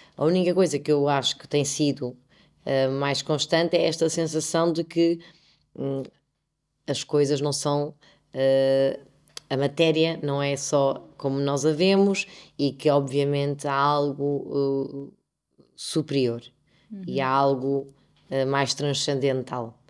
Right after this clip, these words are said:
Speaker 2: Uhum.
Speaker 1: E que isso depois, hum, a forma como me ligo e como me conecto a isso também vai variando e mudando. Eu fui, eu, ou seja, fui, eu fui educada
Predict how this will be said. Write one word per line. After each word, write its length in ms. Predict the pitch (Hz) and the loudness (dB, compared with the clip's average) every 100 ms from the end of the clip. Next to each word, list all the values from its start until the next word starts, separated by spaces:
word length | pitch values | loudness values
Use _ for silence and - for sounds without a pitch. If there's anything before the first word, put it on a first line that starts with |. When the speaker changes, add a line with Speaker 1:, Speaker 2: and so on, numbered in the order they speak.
| _ _ 208 | _ _ -16
Speaker 2:
Uhum. 260 | 185 196 | -12 -10
Speaker 1:
E 180 | 190 139 | -6 -6
que 200 | 139 156 | -4 -2
isso 220 | 160 - 165 | -2 -2 -4
depois, 720 | 175 - 202 208 - - - | -4 -2 0 0 -2 -6 -4
hum, 680 | - 139 127 127 127 - - - _ _ _ _ _ _ _ _ _ _ _ - - - - - | -2 0 -2 -4 -8 -12 -16 -20 _ _ _ _ _ _ _ _ _ _ _ -20 -20 -20 -18 -12
a 80 | 127 | -2
forma 300 | 151 139 135 | 0 2 0
como 160 | 147 147 151 | 0 0 2
me 60 | 147 | 2
ligo 260 | 160 135 | 0 0
e 60 | 131 | -2
como 180 | 139 131 | 0 -2
me 100 | 123 - | -6 -4
conecto 480 | 135 139 131 - | -2 -2 -4 -2
a 40 | 143 | 0
isso 300 | 139 151 - | 2 0 -2
também 260 | 151 151 | -2 -2
vai 160 | 147 147 | -2 -2
variando 500 | 139 143 143 151 156 | 0 0 0 0 -2
e 40 | |
mudando. 340 | 156 156 131 123 | -2 -2 -2 -4
Eu 80 | 113 | -6
fui, 220 | - - | -10 -10
eu, 100 | 80 | -10
ou 60 | - | -12
seja, 280 | - 120 123 | -12 -10 -10
fui, 180 | - - | -10 -10
eu 80 | 127 | -10
fui 440 | - 143 135 127 - - - - | -8 -4 -4 -6 -16 -20 -16 -6
educada 720 | 123 127 156 147 131 127 | -4 -2 0 2 0 -6